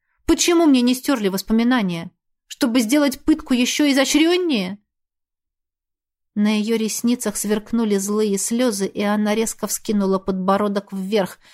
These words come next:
чтобы скрыть этот знак слабости и поражения. Но одна слеза всё же сорвалась.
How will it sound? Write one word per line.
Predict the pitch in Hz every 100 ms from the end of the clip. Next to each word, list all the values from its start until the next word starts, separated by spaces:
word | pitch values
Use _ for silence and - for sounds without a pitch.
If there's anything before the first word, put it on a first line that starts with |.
| -
чтобы | - - 196 202
скрыть | - 240 220 175
этот | 165 175
знак | 175 185 -
слабости | - 196 175 180 - -
и | 196
поражения. | - 202 202 196 185 160 151 180 - _ _ _ _ _ _ _ _
Но | 214 226 226
одна | 214 202 208 220
слеза | - 214 208 202
всё | 190 - 190
же | 190
сорвалась. | - 196 185 185 160 165 - -